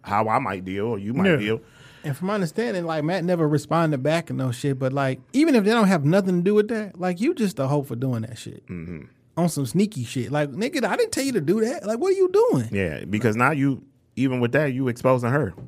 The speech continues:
Speaker 3: Facts.
Speaker 1: Yeah.
Speaker 3: Like, you sending intimate pictures of us to somebody
Speaker 1: Mm-hmm.
Speaker 3: else. Like, that's some, that's just a, as a human being, you're not being a good human, dog. That's some low shit.
Speaker 2: It is.
Speaker 3: And you a hoe ass nigga. Who mans is this?
Speaker 2: All right, I'm cool with that one.
Speaker 1: Yeah.
Speaker 2: I ain't got
Speaker 1: That's
Speaker 2: nothing
Speaker 1: fine.
Speaker 2: to,
Speaker 1: That's a good one.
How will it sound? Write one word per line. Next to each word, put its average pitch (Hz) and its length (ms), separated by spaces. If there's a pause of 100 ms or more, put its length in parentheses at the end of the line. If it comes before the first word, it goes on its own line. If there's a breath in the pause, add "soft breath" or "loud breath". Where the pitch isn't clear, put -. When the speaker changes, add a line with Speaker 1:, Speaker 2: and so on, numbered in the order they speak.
(100)
Speaker 3:
Facts. 247 580
Speaker 1:
Yeah. 123 260
Speaker 3:
Like, 175 140
you 302 80
sending 233 260
intimate 220 400
pictures 233 320
of 170 100
us 233 280
to 190 160
somebody 226 380
Speaker 1:
Mm-hmm. 262 120
Speaker 3:
else. 202 160
Like, 208 140
that's 381 180
some, 196 220
that's 302 180
just 214 220
a, 143 80 (580 soft breath)
as 185 160
a 160 80
human 185 360
being, 151 320
you're 175 100
not 220 200
being 190 160
a 143 60
good 120 200
human, 120 400
dog. 123 200
That's 175 160
some 151 180
low 170 160
shit. 175 360 (240)
Speaker 2:
It 202 120
is. 226 560
Speaker 3:
And 160 80
you 180 120
a 175 40
hoe 180 180
ass 170 220
nigga. 180 200
Who 151 160
mans 156 280
is 113 120
this? - 280 (800)
Speaker 2:
All 170 80
right, 196 100
I'm 214 100
cool 214 240
with 156 120
that 170 240
one. 120 180
Speaker 1:
Yeah. 71 320
Speaker 2:
I 143 140
ain't 175 100
got 160 140
Speaker 1:
That's 160 80
Speaker 2:
nothing - 60
Speaker 1:
fine. 92 80
Speaker 2:
to, 95 40
Speaker 1:
That's 104 160
a 95 40
good 90 160
one. 82 100